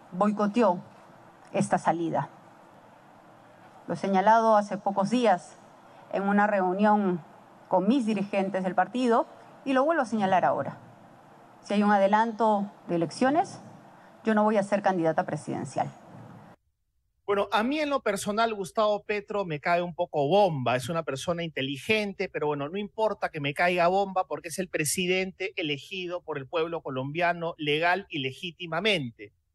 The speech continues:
Speaker 2: Ahí está Gustavo Petro. ¿De qué es rojo? Es rojo, pues.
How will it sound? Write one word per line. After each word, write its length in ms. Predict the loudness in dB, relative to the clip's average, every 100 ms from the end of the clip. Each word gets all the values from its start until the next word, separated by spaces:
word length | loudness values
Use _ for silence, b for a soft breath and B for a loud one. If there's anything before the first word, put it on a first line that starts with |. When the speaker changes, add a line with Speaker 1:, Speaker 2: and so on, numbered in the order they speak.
| -2
Speaker 2:
Ahí 380 | 0 0 -6 -6
está 380 | -8 -2 -2 -2
Gustavo 520 | -8 -2 2 2 0
Petro. 340 | -2 -2 -4
¿De 80 | -2
qué 100 | -2
es 60 | 2
rojo? 360 | 2 0 -2
Es 140 | -2 0
rojo, 440 | 0 -2 -4 -18 _
pues. 280 | _ -20